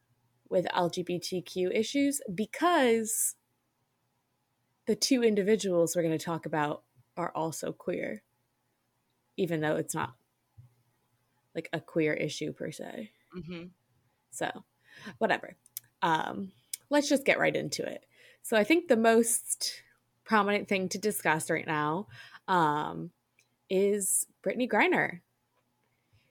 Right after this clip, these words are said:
Speaker 1: She is finally back in the U S, I believe today,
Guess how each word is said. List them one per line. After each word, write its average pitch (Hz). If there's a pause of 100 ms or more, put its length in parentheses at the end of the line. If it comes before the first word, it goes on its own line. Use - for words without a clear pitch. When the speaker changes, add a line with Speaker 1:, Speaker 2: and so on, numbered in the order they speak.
(560)
Speaker 1:
She 226
is 185
finally 202
back 208
in 202
the 196
U 175
S, 170
I 160
believe 165
today, 170